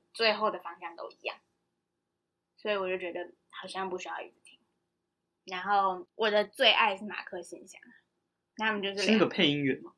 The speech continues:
Speaker 1: 对，对，欧马克是配音员。
Speaker 2: 我好像有听过几分钟。
Speaker 1: 太吵了，对不对？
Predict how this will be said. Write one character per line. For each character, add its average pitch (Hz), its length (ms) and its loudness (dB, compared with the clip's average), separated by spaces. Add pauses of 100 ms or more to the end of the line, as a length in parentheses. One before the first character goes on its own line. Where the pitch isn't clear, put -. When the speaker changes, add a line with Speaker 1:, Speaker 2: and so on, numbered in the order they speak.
Speaker 1:
对， 208 220 -2
对， 170 340 -6
欧 202 100 -8
马 185 200 -6
克 - 200 -20
是 - 120 -20
配 - 100 -16
音 - 240 -20
员。 - 120 -8 (480)
Speaker 2:
我 170 100 -2
好 156 40 0
像 160 140 0
有 131 80 -2
听 147 220 -6
过 147 260 0
几 127 220 -8
分 127 180 -8
钟。 - 260 -10 (640)
Speaker 1:
太 254 160 6
吵 180 300 -2
了， 131 160 -8
对 180 100 -8
不 - 60 -12
对？ 175 220 -6